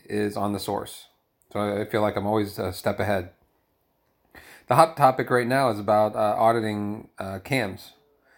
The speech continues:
Uh, do you do it every month? Do you run your cams report and check it against your P R P payment?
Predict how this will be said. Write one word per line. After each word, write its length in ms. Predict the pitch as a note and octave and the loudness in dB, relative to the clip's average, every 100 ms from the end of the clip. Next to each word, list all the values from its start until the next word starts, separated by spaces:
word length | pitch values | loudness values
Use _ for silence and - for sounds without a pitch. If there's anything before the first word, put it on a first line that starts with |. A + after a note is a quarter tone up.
| _ _ _ - | _ _ _ -4
Uh, 240 | G#2 G2+ | 0 2
do 160 | F#2+ G2+ | 0 -2
you 160 | A2+ A#2+ | 0 2
do 160 | C3+ | 4
it 80 | C3+ | 4
every 120 | C3+ | 4
month? 360 | C3+ C#3 E3+ - | 2 0 -2 -6
Do 80 | G#2 | -2
you 120 | A2 | 2
run 220 | A2 A2 | 2 2
your 120 | G#2+ | -2
cams 420 | - A2+ A2+ G#2+ | -4 -4 -2 -4
report 480 | A#2+ - B2+ B2+ B2+ | -6 -4 0 0 -2
and 100 | G2+ | -8
check 240 | - A2 - | -6 -6 -6
it 80 | |
against 380 | G#2+ A2 A2 G#2+ | -6 -4 -6 -6
your 80 | G#2+ | -8
P 180 | - A#2+ | -4 0
R 120 | A2 | 0
P 180 | A#2+ B2+ | 0 -2
payment? 340 | C3+ C3+ D#3 | -2 -2 -4